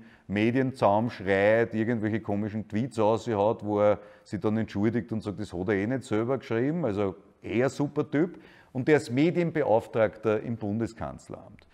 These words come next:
Der verteilt die Kohle. Und so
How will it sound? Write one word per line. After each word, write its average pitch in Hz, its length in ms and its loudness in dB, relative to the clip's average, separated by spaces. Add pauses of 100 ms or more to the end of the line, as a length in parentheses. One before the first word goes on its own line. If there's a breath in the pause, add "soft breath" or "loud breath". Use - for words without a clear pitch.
(400 soft breath)
Der 120 240 6
verteilt 95 600 -2 (100)
die 107 80 -8
Kohle. 87 460 -4 (640)
Und 113 160 -6
so 143 500 0